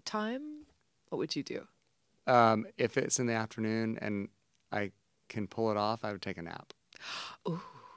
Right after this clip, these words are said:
Speaker 1: naps. I thought
Speaker 2: Yeah.
Speaker 1: you were gonna say, you had told me once about a, a, a massage <laughs> place.
Speaker 2: Oh, oh, oh,
Speaker 1: <laughs>
Speaker 2: Je-, oh, um, well, there's two in Atlanta that I like. There's one called, um,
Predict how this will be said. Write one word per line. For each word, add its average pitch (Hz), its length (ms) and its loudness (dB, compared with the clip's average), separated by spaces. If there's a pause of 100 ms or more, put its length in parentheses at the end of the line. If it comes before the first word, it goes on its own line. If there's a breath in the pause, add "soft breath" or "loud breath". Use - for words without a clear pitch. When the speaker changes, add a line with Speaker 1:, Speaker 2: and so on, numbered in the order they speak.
(140 loud breath)
Speaker 1:
naps. - 480 -12
I 185 80 2
thought 226 140 4
Speaker 2:
Yeah. - 40 0
Speaker 1:
you 208 60 4
were 185 60 6
gonna 175 140 6
say, - 140 -2
you 175 140 4
had 170 100 6
told 175 220 -2
me 170 80 4
once 156 240 0
about 143 240 2
a, 127 400 0 (100)
a, - 360 -2
a - 20 2
massage 139 540 -2
<laughs> - 20 -18
place. - 580 10 (160)
Speaker 2:
Oh, 170 480 12
oh, 147 340 12
oh, 226 220 12
Speaker 1:
<laughs> - 0 -
Speaker 2:
Je-, 214 240 8
oh, 127 440 12
um, 110 340 10 (300)
well, 123 120 10
there's 123 220 10
two 151 260 6
in 131 80 8
Atlanta 113 300 4
that 101 100 6
I 101 60 6
like. 98 180 4
There's 101 200 0
one 107 240 2
called, 101 340 0 (1040)
um, 98 380 4